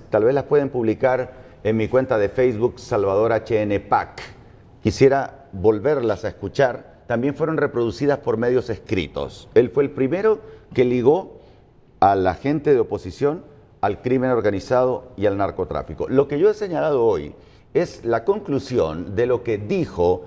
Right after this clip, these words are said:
y que no todos los medios divulgaron, por sus razones tendrán, el capitán que le dieron baja deshonrosa el veintiuno de octubre. Él prácticamente desenmascaró cuál es la realidad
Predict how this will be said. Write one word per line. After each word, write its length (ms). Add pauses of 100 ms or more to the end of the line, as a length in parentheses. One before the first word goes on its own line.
(100)
y 80
que 140
no 160
todos 240
los 140
medios 280
divulgaron, 640 (420)
por 180
sus 200
razones 440
tendrán, 560 (360)
el 180
capitán 760 (180)
que 140
le 140
dieron 400 (140)
baja 460
deshonrosa 880
el 200
veintiuno 460
de 60
octubre. 600 (260)
Él 140
prácticamente 960 (220)
desenmascaró 920
cuál 200
es 100
la 100
realidad 720